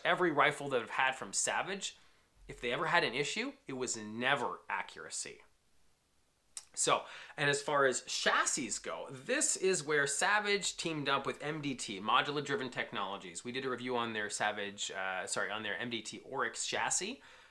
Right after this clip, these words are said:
Um, they make fantastic chassis. They make some for the more affordable side, so the Oryx chassis or the X R S, all the way to their E S S, L S S, and I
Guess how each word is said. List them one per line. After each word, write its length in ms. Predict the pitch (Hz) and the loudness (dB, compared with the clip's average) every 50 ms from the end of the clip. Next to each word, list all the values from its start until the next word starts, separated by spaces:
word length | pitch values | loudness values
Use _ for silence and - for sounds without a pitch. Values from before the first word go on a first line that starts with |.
| - - | -8 0
Um, 460 | 120 123 127 123 123 120 120 117 107 120 | 4 6 6 6 6 4 0 -4 -6 0
they 160 | 123 147 165 | 2 2 2
make 340 | 165 156 147 143 - - - _ _ - - | 4 2 2 0 -2 -8 -16 _ _ -14 -4
fantastic 640 | - 131 123 120 - - 120 107 107 - - - - | -2 0 0 0 2 4 4 4 4 2 -4 -6 -6
chassis. 400 | - - 85 71 73 - - 101 101 | -6 -6 -6 -6 -6 -8 -10 -10 -8
They 80 | 117 120 | -6 -4
make 220 | 123 131 135 - | -2 -2 -2 -2
some 180 | - 131 123 123 | -2 -2 -2 -4
for 240 | 123 - 123 117 110 | -4 -4 -4 -4 -2
the 240 | 107 110 101 98 - - - - - - - | -4 -6 -8 -8 -10 -14 -20 -20 -18 -12 -8
more 200 | 110 107 90 87 | -6 -6 -6 -6
affordable 540 | - - - 156 185 202 190 190 175 190 180 | -8 -10 0 2 4 4 4 4 2 0 0
side, 460 | - - 165 156 151 143 143 139 - | 4 6 8 8 10 8 6 4 4
so 240 | - 131 120 117 120 | 4 4 4 4 4
the 120 | 117 110 | 0 -4
Oryx 360 | 90 110 123 127 127 - - | -2 0 2 2 2 0 0
chassis 420 | - 131 123 120 120 - - 127 123 | 4 6 6 6 6 4 0 0 0
or 140 | 120 117 | 0 0
the 100 | 117 110 | 0 -2
X 200 | 92 92 - - | -4 -4 -2 -2
R 180 | - 82 - 110 | -2 -2 0 2
S, 280 | 117 117 120 - - - - - - - - | 2 2 2 0 -4 -6 -10 -16 -20 -10 2
all 240 | - 123 131 139 143 | 6 8 8 8 6
the 60 | 143 | 6
way 160 | 131 123 120 | 4 4 2
to 120 | 120 - 110 | 2 0 -2
their 140 | 110 - 92 | -2 -2 -2
E 180 | 120 127 123 | -2 0 0
S 200 | 110 110 - - | 2 2 2 2
S, 320 | 110 95 101 104 - - - | 2 2 2 0 0 0 -2
L 160 | 101 101 101 | -4 -4 -4
S 220 | 98 92 - - 98 | -2 -2 -2 -2 -2
S, 320 | 92 92 87 - - - | -4 -4 -4 -4 -4 -4
and 340 | 80 80 85 85 85 71 62 | -6 -10 -12 -14 -16 -18 -18
I 60 | - | -20